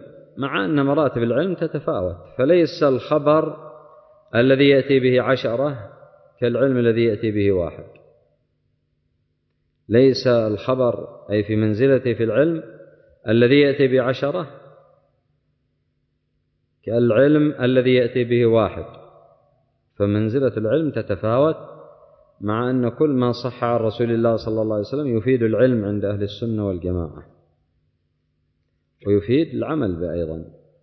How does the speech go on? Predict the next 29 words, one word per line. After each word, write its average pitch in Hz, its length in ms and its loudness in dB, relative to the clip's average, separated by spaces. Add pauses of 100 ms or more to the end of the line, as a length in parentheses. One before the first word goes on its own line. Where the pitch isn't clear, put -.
يعمل 82 420 -8
به. 78 80 -12 (2750)
قال: 180 260 4
"حدثنا 196 500 2
عبد 185 200 4
الوارث 185 440 6 (140)
قال 185 220 4
حدثنا 180 560 4
قاسم 170 560 4
قال 180 280 4
حدثنا 175 480 4
عبيد 170 360 4
بن 175 160 4
عبد 165 220 2
الواحد 170 360 6
بن 165 200 4
شريك 160 560 4
قال 165 200 2
حدثنا 165 540 2
علي 170 240 6
بن 165 120 4
المديني 160 520 6
قال 160 280 4
حدثنا 156 500 2
جرير"، 165 440 6
يعني 170 540 4
ابن 170 140 0
عبد 175 240 2
الحميد، 170 500 4